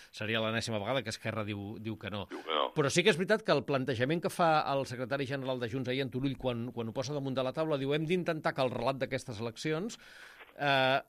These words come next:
Speaker 1: sigui Catalunya-Espanya, no? És a dir, que no sigui un, eh, dreta o esquerra, que no sigui un
Speaker 2: Sí, sí.
Speaker 1: Sánchez o P P, sinó intentar entrar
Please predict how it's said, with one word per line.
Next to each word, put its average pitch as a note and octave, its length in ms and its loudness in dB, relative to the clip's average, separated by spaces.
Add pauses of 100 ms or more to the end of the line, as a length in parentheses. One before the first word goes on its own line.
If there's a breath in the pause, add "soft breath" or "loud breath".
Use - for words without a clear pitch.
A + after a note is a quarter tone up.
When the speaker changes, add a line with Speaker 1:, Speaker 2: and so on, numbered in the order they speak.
(140)
Speaker 1:
sigui F#3 320 4
Catalunya-Espanya, D#3 880 4
no? D3 140 0
És C#3+ 40 0
a D3+ 60 4
dir, C3 80 2
que D#3+ 80 6
no G3 100 6
sigui F#3 300 4
un, D#3 240 4
eh, C3+ 480 2
dreta D3 460 4
o C3+ 100 4
esquerra, E3+ 480 2
que C#3+ 100 -2
no C#3 100 0
sigui D3+ 320 0
un C3+ 240 2 (180 loud breath)
Speaker 2:
Sí, - 180 0
sí. F3 100 4
Speaker 1:
Sánchez D#3+ 440 6
o D#3+ 80 4
P F3 80 2
P, F#3 160 4 (400)
sinó D3+ 300 2
intentar D3 640 4
entrar F3+ 320 4